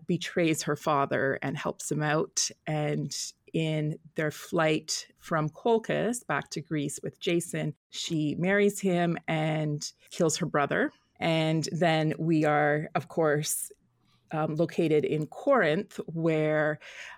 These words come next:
um, Jason is now marrying the princess. But depending which author you have, there's different nuances and different interpretations and different details for each of those. So it's a really flexible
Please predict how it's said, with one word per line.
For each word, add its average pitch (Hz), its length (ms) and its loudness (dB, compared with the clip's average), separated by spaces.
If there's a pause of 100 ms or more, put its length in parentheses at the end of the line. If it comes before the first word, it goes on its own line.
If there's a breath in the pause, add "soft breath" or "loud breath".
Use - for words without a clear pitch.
(100)
um, 151 280 -2
Jason 165 540 2
is 151 180 -2
now 143 380 -2
marrying 151 480 -4
the 165 60 -6
princess. - 680 -2 (100)
But 170 320 4 (340)
depending 226 340 4
which 185 160 4
author 220 260 6
you 156 160 6
have, - 280 0
there's 165 380 2 (200)
different 185 640 2
nuances 160 640 4
and 151 100 0
different 147 580 -2
interpretations 160 760 -2
and 143 100 -6
different - 240 -6
details 151 480 -4
for - 140 -2
each - 240 -2
of 170 80 -4
those. - 200 -6
So - 80 -4
it's 170 120 -4
a 196 40 6
really 214 220 6
flexible 156 840 -2